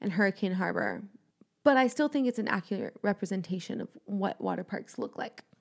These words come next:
That's how my staycation started. Me and my husband are going to Disneyland on Wednesday, and I can't wait for that, for all the, like, snackies that I get to try at Disneyland.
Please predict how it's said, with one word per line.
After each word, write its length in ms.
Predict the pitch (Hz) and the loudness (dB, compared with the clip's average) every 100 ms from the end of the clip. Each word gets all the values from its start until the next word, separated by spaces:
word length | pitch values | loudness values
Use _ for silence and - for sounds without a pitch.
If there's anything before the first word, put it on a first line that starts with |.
| - - | -20 8
That's 240 | 262 285 | 8 10
how 120 | 330 311 | 6 6
my 180 | 262 | 6
staycation 680 | 247 - 196 - 254 233 254 | 6 2 4 4 4 4 2
started. 440 | - 233 226 226 214 - - | 6 8 8 6 2 -8 -2
Me 140 | 214 214 | 4 4
and 80 | |
my 60 | 208 | 4
husband 320 | 208 208 214 | 4 2 2
are 80 | 196 | 2
going 200 | 202 202 | 2 0
to 80 | 190 | -2
Disneyland 680 | - 214 214 214 202 208 - | 2 2 4 4 4 2 0
on 220 | 185 170 | -2 6
Wednesday, 840 | 214 262 269 - 240 226 220 226 220 - - | 8 8 6 2 4 6 6 4 0 -12 -6
and 140 | 196 | -4
I 60 | 185 | -2
can't 260 | - 208 | 0 0
wait 220 | 196 185 - | 0 -4 -2
for 160 | 196 | 4
that, 420 | 247 330 320 - | 8 8 8 6
for 80 | - | 2
all 160 | 202 202 | 2 4
the, 240 | 196 190 - | 4 2 2
like, 180 | 196 196 | -2 -2
snackies 600 | - 202 196 - 214 202 | 2 4 4 0 -2 0
that 100 | 190 | 0
I 60 | |
get 160 | 196 208 | 0 -4
to 60 | 196 | -6
try 260 | - 190 | 0 2
at 100 | 185 208 | 2 -2
Disneyland. 720 | 196 202 190 190 185 185 | -2 0 0 2 2 0